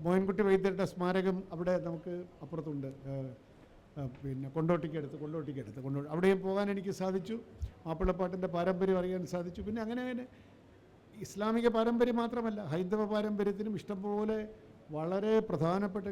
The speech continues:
ക്ഷേത്രങ്ങൾ, തിരുനാവായ തുടങ്ങി എല്ലാ, എല്ലാ മതങ്ങളുടെയും വളരെ സംയോജിതമായിട്ടുള്ള ഒരു സഹവർത്തിത്വത്തിന് അരങ്ങൊരുക്കിയിട്ടുള്ള ഒരു ജില്ലയാണ്, ആ, മലപ്പുറം. ഈ, ഡോക്ടർ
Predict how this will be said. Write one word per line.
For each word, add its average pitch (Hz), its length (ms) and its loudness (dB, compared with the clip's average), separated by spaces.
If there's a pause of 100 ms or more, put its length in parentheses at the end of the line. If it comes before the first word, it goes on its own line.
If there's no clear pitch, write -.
ക്ഷേത്രങ്ങൾ, 170 540 -4
തിരുനാവായ 180 520 -4 (160)
തുടങ്ങി 180 260 -8 (360)
എല്ലാ, 269 240 -8 (400)
എല്ലാ 185 180 0 (180)
മതങ്ങളുടെയും 190 680 2 (840)
വളരെ 185 340 4 (100)
സംയോജിതമായിട്ടുള്ള 190 1080 4 (520)
ഒരു 160 120 0 (160)
സഹവർത്തിത്വത്തിന് 156 880 2 (920)
അരങ്ങൊരുക്കിയിട്ടുള്ള 165 840 4
ഒരു 151 140 0
ജില്ലയാണ്, 139 500 -2 (420)
ആ, 123 40 -8 (220)
മലപ്പുറം. 127 380 -10 (640)
ഈ, - 20 4 (800)
ഡോക്ടർ 143 200 -8